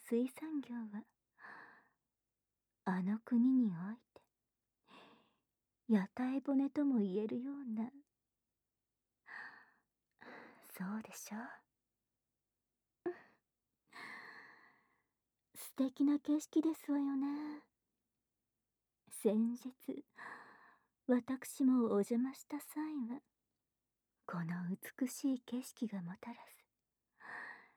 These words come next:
確かな尊さを守りたいと、そう思うほどの。<laughs> ですが、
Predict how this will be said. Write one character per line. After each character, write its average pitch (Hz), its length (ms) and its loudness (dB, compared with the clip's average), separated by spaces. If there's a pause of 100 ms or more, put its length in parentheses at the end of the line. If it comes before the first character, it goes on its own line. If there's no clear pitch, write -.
(580)
確 - 380 -2
か 240 140 0
な 214 160 2 (100)
尊 247 240 2 (120)
さ 254 240 -2
を 226 40 2
守 220 360 4
り 285 180 -2
た - 100 -16
い - 100 -20 (160)
と、 - 80 -20 (1600)
そ 175 60 -4 (400)
う 196 60 2
思 233 320 4
う 247 40 -2
ほ 175 160 -10
ど 175 60 -8 (120)
の。 226 60 -12 (4000)
<laughs> 262 60 4
で 269 220 4
す - 260 -4
が、 277 640 -2